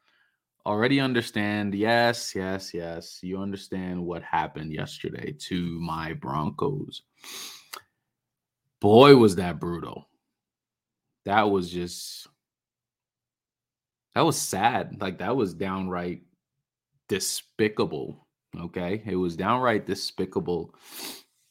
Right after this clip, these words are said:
what happened on that field yesterday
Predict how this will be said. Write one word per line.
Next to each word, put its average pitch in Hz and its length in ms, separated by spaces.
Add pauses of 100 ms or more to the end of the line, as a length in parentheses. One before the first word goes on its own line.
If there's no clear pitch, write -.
(680)
what 95 280
happened 95 640
on 90 260
that 85 220
field 92 380
yesterday 90 400